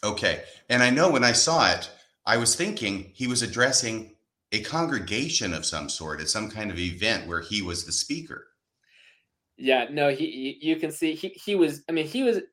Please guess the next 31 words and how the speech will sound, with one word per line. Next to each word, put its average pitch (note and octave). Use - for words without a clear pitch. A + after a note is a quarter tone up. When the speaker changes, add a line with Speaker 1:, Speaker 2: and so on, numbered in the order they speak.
Speaker 2:
that's F#3+
just G3
like D#3
a, B2
a, B2
a, G#2
a A#2+
happenstance C#3+
photo. C3
He C3
was A#2+
just E3
saying D3
something C3+
to B2+
the, A#2
to A#2
the A2+
general A#2+
authority A#2
next A#2+
to B2+
him, A#2
just D3
as -
he C3+
was B2
about A#2
to -
sit A#2+
down. A#2